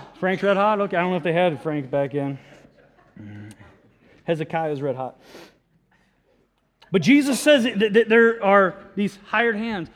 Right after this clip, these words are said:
What, what, what we, what I love about this is we can see that, that right off the bat, Jesus is, is, is, is addressing the religious people of the day. Jesus is saying the hired hands are those who have all these religious rules and regulations,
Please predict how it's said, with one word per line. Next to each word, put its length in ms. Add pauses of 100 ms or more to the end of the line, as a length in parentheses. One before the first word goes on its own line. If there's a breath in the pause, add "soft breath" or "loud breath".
(140 loud breath)
What, 140
what, 480
what 180
we, 400
what 200
I 100
love 260
about 280
this 260
is 120
we 80
can 140
see 240
that, 160
that 240
right 300
off 200
the 60
bat, 260 (1900)
Jesus 400
is, 200
is, 800
is, 40
is 400
addressing 680
the 100
religious 720 (100)
people 380
of 100
the 60
day. 200 (1400 soft breath)
Jesus 460
is 80
saying 280
the 80
hired 440
hands 280
are 120
those 340
who 80
have 160
all 140
these 180
religious 420
rules 520
and 100
regulations, 1040